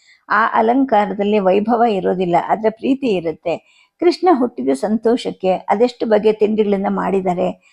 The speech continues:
ನಿಜವಾಗ್ಲೂ ಅವ್ರ ಮನೆಯಲ್ಲಿ ಹತ್ತಾರು ವರ್ಷಗಳಿಂದ ಬಯಸಿ ಹರಕೆ ಕಟ್ಟಿಕೊಂಡು ಪ್ರಾರ್ಥನೆ ಮಾಡಿದ ಫಲವಾಗಿ ಒಂದು ಮ-, ಮಗು ಹುಟ್ಟಿರೋ ಹಿಗ್ಗು ಅಲ್ಲಿ ಹರಿತಿತ್ತು. ಆ ಹಿಗ್ಗಿನ ರೂಪವಾಗಿ ಹತ್ತಾರು ಭಕ್ಷ್ಯಗಳನ್ನ ಕರೆದಿದ್ದವರೆಲ್ಲರಿಗೂ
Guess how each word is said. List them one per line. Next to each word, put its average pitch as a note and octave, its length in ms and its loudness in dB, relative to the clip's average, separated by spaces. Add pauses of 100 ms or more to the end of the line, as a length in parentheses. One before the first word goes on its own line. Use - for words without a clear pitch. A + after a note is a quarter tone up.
(280)
ನಿಜವಾಗ್ಲೂ C#4 540 2
ಅವ್ರ A3 200 2
ಮನೆಯಲ್ಲಿ G#3 520 2 (280)
ಹತ್ತಾರು D4 520 0
ವರ್ಷಗಳಿಂದ A3 640 0
ಬಯಸಿ A3 560 2
ಹರಕೆ G#3 400 0
ಕಟ್ಟಿಕೊಂಡು G#3 680 -2 (380)
ಪ್ರಾರ್ಥನೆ C4 420 2
ಮಾಡಿದ G#3+ 400 2
ಫಲವಾಗಿ G3+ 600 0
ಒಂದು G#3+ 360 0
ಮ-, G3 200 -8 (260)
ಮಗು A3+ 240 2
ಹುಟ್ಟಿರೋ A3 520 0
ಹಿಗ್ಗು A#3 400 -2
ಅಲ್ಲಿ G#3+ 600 -2
ಹರಿತಿತ್ತು. F3+ 880 -2 (360)
ಆ D4 240 0
ಹಿಗ್ಗಿನ C#4+ 440 2
ರೂಪವಾಗಿ F#3+ 720 0
ಹತ್ತಾರು C4 480 -2
ಭಕ್ಷ್ಯಗಳನ್ನ G3 680 0 (440)
ಕರೆದಿದ್ದವರೆಲ್ಲರಿಗೂ G#3 1000 2